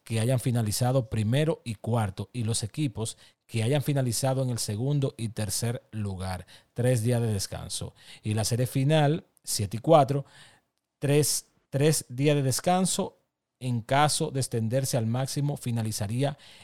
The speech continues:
el quince de enero. Eh, la Lidón publicó todo eso, to-, todas esas fechas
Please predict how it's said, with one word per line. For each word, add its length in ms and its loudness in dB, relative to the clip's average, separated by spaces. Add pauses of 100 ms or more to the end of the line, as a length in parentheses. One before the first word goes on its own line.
(100)
el 300 -2
quince 580 2
de 80 0
enero. 420 -4 (540)
Eh, 480 0
la 160 0
Lidón 640 -2
publicó 720 2
todo 340 -2
eso, 640 -6
to-, 220 -4
todas 260 -2
esas 200 0
fechas 580 -2